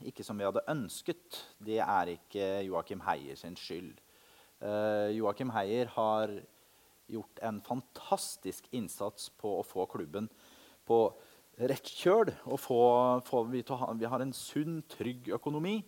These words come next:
og vi har en klubb som blir mer og mer godt ansett hos, eh, samarbeidspartnerne. Det er en klubb som det er,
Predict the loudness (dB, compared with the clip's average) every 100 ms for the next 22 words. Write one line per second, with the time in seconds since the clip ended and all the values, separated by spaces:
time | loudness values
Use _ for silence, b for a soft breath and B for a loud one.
0 | B B B B B B 4 6 6 8
1 | 10 10 8 0 0 -2 -4 -2 0 0
2 | -4 -8 _ _ _ -10 -4 -2 -4 -10
3 | _ _ -18 -14 -8 -2 0 2 2 0
4 | -2 0 -2 0 0 -2 -2 -2 -2 -4
5 | -2 -4 -4 -14 -10 -10 -10 -12 -4 -2
6 | 0 -2 -4 -6 -10 -2 2 2 2 -2
7 | -2 -4 -2 -4 -6 -10 _ b b b
8 | b 2 2 2 -2 -4 -4 -6 -8 0
9 | 2 4 4 2 0